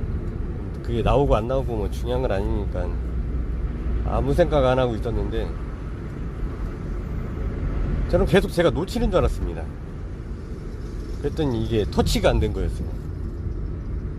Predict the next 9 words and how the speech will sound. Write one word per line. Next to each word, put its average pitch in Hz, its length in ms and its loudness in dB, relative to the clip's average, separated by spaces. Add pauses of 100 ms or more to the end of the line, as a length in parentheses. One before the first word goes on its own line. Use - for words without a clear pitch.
(840)
그 107 540 0
사무사 147 340 2
사무실 135 420 0
전화해가지고 107 720 0
뭐 85 300 -2
로지사 107 380 0
전화하려고 120 520 2
그러니까 107 460 -4
이제 - 260 -6